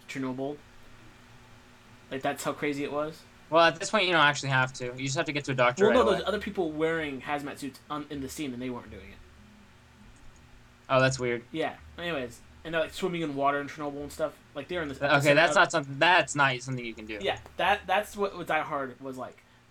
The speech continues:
Speaker 1: This
Speaker 2: You
Speaker 1: one,
Speaker 2: get
Speaker 1: and, and, like, I haven't seen it 'cause I d-, I don't really care enough to see it, but my friend's like, "This is, like, the worst movie ever made for Die Hard." Type of thing.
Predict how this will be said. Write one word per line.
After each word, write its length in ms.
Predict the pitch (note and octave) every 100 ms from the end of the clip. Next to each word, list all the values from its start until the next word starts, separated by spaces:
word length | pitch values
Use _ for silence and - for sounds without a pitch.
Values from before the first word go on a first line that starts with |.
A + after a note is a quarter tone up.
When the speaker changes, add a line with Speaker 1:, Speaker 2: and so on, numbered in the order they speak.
| -
Speaker 1:
This 180 | F#3 C#3
Speaker 2:
You 80 | C3+
Speaker 1:
one, 80 | D3
Speaker 2:
get 180 | D3 - _ -
Speaker 1:
and, 220 | F#3 F#3
and, 140 | F#3 F3
like, 160 | D#3+
I 220 | E3 F3
haven't 160 | F#3+ -
seen 180 | - C3
it 100 | B2
'cause 120 | C3+
I 120 | B2+
d-, 60 | C#3+
I 80 | -
don't 160 | D3 C#3
really 140 | B2+
care 160 | A2+ B2
enough 160 | B2+ -
to 60 |
see 160 | - D3+
it, 60 | A2
but 80 |
my 100 | C3
friend's 240 | B2+ D3 C3
like, 120 | B2
"This 220 | C3+ C3
is, 100 | C3
like, 200 | C3 A#2+
the 60 | B2+
worst 340 | A2+ A2+ A2+
movie 240 | A#2+ A2 A2+
ever 120 | G#2+
made 200 | A2+ A2
for 80 | -
Die 120 | G#2
Hard." 160 | F2+ F#2 _ _ - _ _ _ _
Type 120 | - -
of 60 |
thing. 200 | D#3 D#3+